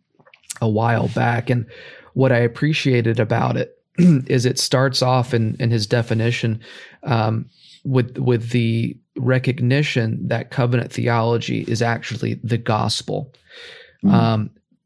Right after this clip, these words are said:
Speaker 1: but what, what covenant theology does is it doesn't just kinda leave the gospel hanging in midair.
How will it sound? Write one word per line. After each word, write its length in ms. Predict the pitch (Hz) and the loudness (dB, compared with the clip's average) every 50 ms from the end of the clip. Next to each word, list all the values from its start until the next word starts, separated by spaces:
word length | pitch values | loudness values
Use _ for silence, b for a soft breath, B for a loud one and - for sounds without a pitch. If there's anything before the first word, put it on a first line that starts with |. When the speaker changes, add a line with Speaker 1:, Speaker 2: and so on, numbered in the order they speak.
| - - _ _ _ _ - - 120 123 | -20 -20 _ _ _ _ -8 -4 -4 0
Speaker 1:
but 260 | 143 135 127 123 - | 2 2 2 2 0
what, 340 | - 123 120 127 120 - - - | -2 0 2 2 0 0 -2 -4
what 280 | 123 123 123 - - | -2 0 -2 -2 -2
covenant 300 | - 131 120 117 123 104 | 0 0 2 2 0 0
theology 400 | - 123 117 110 113 113 110 117 | 0 0 2 2 2 2 0 0
does 580 | 113 123 131 139 135 120 117 113 110 113 - - - | 0 0 -2 0 0 0 0 0 0 -2 -4 -2 -2
is 120 | 123 110 | -2 0
it 140 | 120 - - | 0 -2 0
doesn't 420 | 127 131 139 135 120 123 123 120 - | 0 2 2 2 2 0 0 -2 -2
just 300 | 127 131 120 113 - - | 0 0 0 0 -2 -2
kinda 180 | - 131 117 117 | -2 0 0 2
leave 420 | 113 117 120 127 127 127 110 113 | 2 2 4 4 2 2 2 0
the 80 | 113 113 | -2 -2
gospel 520 | 110 113 110 113 117 - - - 113 104 | 0 0 0 0 0 -2 -2 -4 -4 -4
hanging 520 | 107 - - 120 120 123 120 113 107 110 | -4 -4 -2 0 0 2 2 0 0 0
in 180 | 110 107 110 110 | 0 0 0 0
midair. 640 | 107 107 107 110 113 113 117 104 98 104 117 - | 0 -2 0 0 0 0 0 0 -2 -4 -6 -8